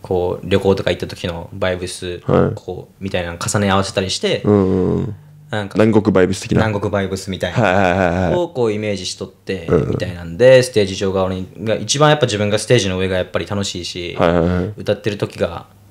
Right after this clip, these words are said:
Speaker 1: っぱ一番幸せやし、
Speaker 2: うーん。
Speaker 1: なんかこう、ほんま生きがいやなみたいな
Speaker 2: うんうんうん。
Speaker 1: 感じてる時なんで、
Speaker 2: なるほどね。
Speaker 1: なんかそれを例えてみたいな。
Speaker 2: うんうんう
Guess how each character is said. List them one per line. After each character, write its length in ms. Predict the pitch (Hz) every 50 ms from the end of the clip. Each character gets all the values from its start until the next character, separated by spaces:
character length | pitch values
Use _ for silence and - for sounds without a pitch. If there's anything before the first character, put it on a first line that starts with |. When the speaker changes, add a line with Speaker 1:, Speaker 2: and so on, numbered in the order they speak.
| - _
Speaker 1:
っ 20 | -
ぱ 100 | 95 95
一 200 | 92 - - 107
番 120 | 107 107
幸 240 | 101 - 107 104 98
せ 140 | - - 90
や 60 | 85
し、 340 | - - - 78 73 - -
Speaker 2:
う 20 |
ー 40 | 87
ん。 1160 | 101 101 101 98 98 98 95 95 92 92 90 87 87 87 87 87 87 87 87 87 87 87 90 92
Speaker 1:
な 140 | 98 95 92
ん 60 | 90
か 180 | - 90 87 -
こ 280 | - 92 92 87 87 101
う、 40 | 110
ほ 60 | 107
ん 60 | 104
ま 120 | 101 98
生 100 | 95 95
き 100 | - -
が 120 | 98 104 101
い 40 | 104
や 100 | 98 92
な 120 | 87 85
み 120 | 87 90
た 140 | - 92 90
い 80 | 90 85
な 80 | 90 -
Speaker 2:
う 40 | -
ん 200 | 110 104 90 - -
う 60 | 92
ん 160 | 98 90 78 -
う 40 |
ん。 20 | 87
Speaker 1:
感 140 | 110 107 104
じ 100 | 98 -
て 100 | - 101
る 100 | 98 98
時 240 | - 104 - -
な 100 | 98 87
ん 100 | 87 90
で、 240 | 90 92 92 90 - 87
Speaker 2:
な 120 | 85 80
る 80 | 82 82
ほ 60 | 80
ど 40 | 82
ね。 60 | 82 85
Speaker 1:
な 100 | 87 98
ん 20 |
か 80 | 110 -
そ 120 | - 113
れ 60 | 101
を 60 | 98
例 300 | 98 - - - 101 92
え 20 | 85
て 200 | - - 92 92
み 120 | 95 92
た 120 | - - -
い 60 | -
な。 60 | 98
Speaker 2:
う 40 | 98
ん 40 | 87
う 20 |
ん 120 | 82
う 20 | 92